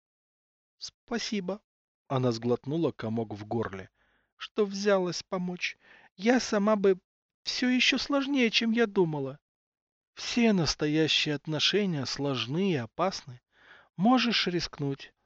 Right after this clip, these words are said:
можешь испугаться». «Рискну, хоть и трусишка, наверное. А сейчас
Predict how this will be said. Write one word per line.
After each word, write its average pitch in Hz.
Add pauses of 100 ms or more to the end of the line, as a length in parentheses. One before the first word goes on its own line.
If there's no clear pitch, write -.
(200)
можешь 165
испугаться». 156 (760)
«Рискну, 226 (160)
хоть -
и -
трусишка, 160
наверное. 139 (380)
А 165
сейчас 220